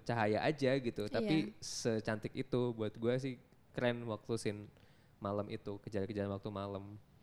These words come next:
Speaker 2: Iya, itu rasanya jadi pingin ada di situ tau.
Speaker 1: Kenapa?
Speaker 2: Soalnya sebagus itu
Speaker 1: Oh.
Speaker 2: gitu.
Speaker 1: <laughs> Tapi nonton aja ya, nggak usah
Speaker 2: Iya,
Speaker 1: ikut perang
Speaker 2: lu
Speaker 1: ya.
Speaker 2: nonton aja, kayak nggak kelihatan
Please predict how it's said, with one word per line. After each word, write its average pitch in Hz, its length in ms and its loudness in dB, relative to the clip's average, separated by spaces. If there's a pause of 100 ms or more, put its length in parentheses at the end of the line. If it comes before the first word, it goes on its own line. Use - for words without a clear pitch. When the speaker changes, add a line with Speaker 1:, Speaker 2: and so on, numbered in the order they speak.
(140)
Speaker 2:
Iya, 220 320 -8
itu - 240 -6
rasanya 320 340 2
jadi 269 200 4
pingin 233 260 0
ada 214 220 2
di 208 100 0
situ 233 280 -4
tau. 202 420 0
Speaker 1:
Kenapa? 185 500 10 (800)
Speaker 2:
Soalnya 262 320 4
sebagus 285 420 8
itu - 160 4
Speaker 1:
Oh. - 360 12
Speaker 2:
gitu. 247 420 0 (540)
Speaker 1:
<laughs> - 580 -16
Tapi 143 200 2
nonton 160 240 6
aja 165 160 8
ya, 151 100 12
nggak 143 160 10
usah 147 80 10
Speaker 2:
Iya, - 80 10
Speaker 1:
ikut 247 100 10
perang 160 160 12
Speaker 2:
lu 135 60 6
Speaker 1:
ya. - 60 8
Speaker 2:
nonton 254 260 6
aja, 233 380 4
kayak 240 200 0
nggak 202 160 0
kelihatan 220 420 2